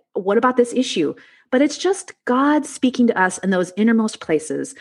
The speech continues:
where we can say with confidence, once we have done a lot of this work, "Okay, I feel pretty good now."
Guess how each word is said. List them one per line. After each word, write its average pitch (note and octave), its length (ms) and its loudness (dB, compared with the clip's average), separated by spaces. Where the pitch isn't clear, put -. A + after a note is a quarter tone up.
where G3 140 2
we A#3 160 2
can A3+ 160 -2
say G#3 320 2
with G3+ 180 -2
confidence, E3 800 -4
once F3 240 -4
we G3+ 220 -2
have E3+ 440 0
done G3+ 180 0
a F3+ 60 0
lot F3+ 240 2
of F3+ 120 -4
this E3+ 200 -2
work, D#3+ 460 0
"Okay, D#3 480 -4
I F#3 40 -8
feel F#3+ 200 -2
pretty F#3 240 -4
good F3 180 0
now." D#3+ 260 -6